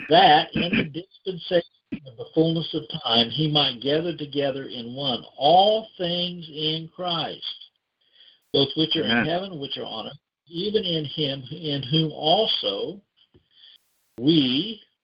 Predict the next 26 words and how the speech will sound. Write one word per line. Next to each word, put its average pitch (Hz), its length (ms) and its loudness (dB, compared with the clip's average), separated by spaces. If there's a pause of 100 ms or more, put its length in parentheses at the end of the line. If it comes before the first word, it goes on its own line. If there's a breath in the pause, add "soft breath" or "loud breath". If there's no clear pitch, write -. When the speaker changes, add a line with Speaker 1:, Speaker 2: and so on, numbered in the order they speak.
(160)
Speaker 1:
have 127 180 -4
obtained, 151 920 -4 (720)
notice 135 400 -4
we 135 160 -4
obtained 131 480 -6
it. 107 200 -8 (140)
It's - 200 -20
not 120 180 -8
something 131 420 -6
we 139 180 2
earned. 98 440 -6 (1120 loud breath)
We 143 200 10
have 151 160 12
obtained 170 520 2
an 175 120 -4
inheritance, 147 680 -4 (180)
being 170 460 -4
predestinated 147 1300 -4 (540)
according 156 560 10
to 170 100 6
the 151 220 4
purpose 165 460 2
of 113 120 -4
him 113 440 -8 (840 loud breath)
who 139 180 8
worketh 151 400 10